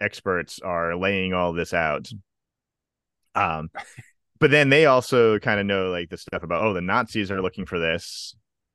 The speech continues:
Speaker 1: And so, like, we're giving, they're giving information back as well, the government agents. Um,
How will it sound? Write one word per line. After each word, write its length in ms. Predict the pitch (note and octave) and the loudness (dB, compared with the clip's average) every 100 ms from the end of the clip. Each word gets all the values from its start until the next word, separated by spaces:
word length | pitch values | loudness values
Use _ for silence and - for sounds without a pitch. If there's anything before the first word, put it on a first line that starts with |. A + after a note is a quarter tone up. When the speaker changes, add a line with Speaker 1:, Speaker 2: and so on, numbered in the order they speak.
| _ _ - | _ _ -12
Speaker 1:
And 180 | G2 F#2 | -10 -6
so, 180 | G2+ F#2 | -2 0
like, 260 | E2+ E2 | 0 -2
we're 160 | F2 G2+ | -2 -2
giving, 340 | F#2 F#2+ F2+ | -2 -4 -4
they're 240 | F#2 A2+ A#2 | 0 2 2
giving 280 | A2 G#2 G2+ | 0 -2 -4
information 800 | F#2+ F#2+ F#2 F2+ - E2+ E2 D2+ | -8 -6 -6 -6 -6 -8 -10 -8
back 440 | G#2+ G#2+ F#2 E2+ - - | -2 0 0 -4 -8 -14
as 180 | F2 E2 | -14 -6
well, 300 | F#2+ G2+ F2+ | -2 0 0
the 80 | F2 | -2
government 440 | E2+ F2 F2 D#2+ | -4 -4 -6 -6
agents. 580 | E2+ E2+ E2 D2+ C2+ - _ _ - _ - | -4 -6 -6 -8 -10 -18 _ _ -20 _ -4
Um, 500 | G#2+ F#2+ D#2+ D2+ F#2 | -2 -2 -4 -8 -16